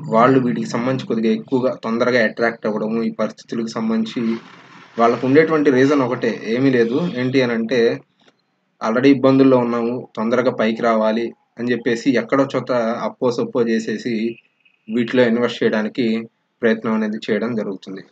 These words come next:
కాబట్టి ఎవరు కూడా, మన గురు వాస్తు వీక్షకులు, వీక్షకులు ఎవరు కూడా వీటికి సంబంధించి, ancient ట్రెజర్స్‌కి సంబంధించి, వేటికి సంబంధించి కూడా మీరు ఆశ పడకండి. ఇవి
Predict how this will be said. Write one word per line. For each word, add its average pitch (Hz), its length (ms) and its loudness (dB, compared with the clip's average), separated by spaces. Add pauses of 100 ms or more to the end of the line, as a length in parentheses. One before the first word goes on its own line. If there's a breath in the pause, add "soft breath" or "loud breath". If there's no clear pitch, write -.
(300)
కాబట్టి 123 280 -2
ఎవరు 117 260 4
కూడా, 120 220 0
మన 113 280 -2
గురు 113 120 -2
వాస్తు 113 340 0
వీక్షకులు, 110 680 -6
వీక్షకులు 117 500 -4
ఎవరు 110 240 0
కూడా 110 420 -2 (540)
వీటికి 120 380 -2
సంబంధించి, 120 1080 -4
ancient 127 460 -6 (100)
ట్రెజర్స్‌కి 117 560 -2
సంబంధించి, 113 680 -2
వేటికి 131 260 0
సంబంధించి 117 600 -6
కూడా 113 400 -4 (400)
మీరు 120 500 -2
ఆశ 113 240 -4
పడకండి. 104 800 -6 (120)
ఇవి 117 380 -2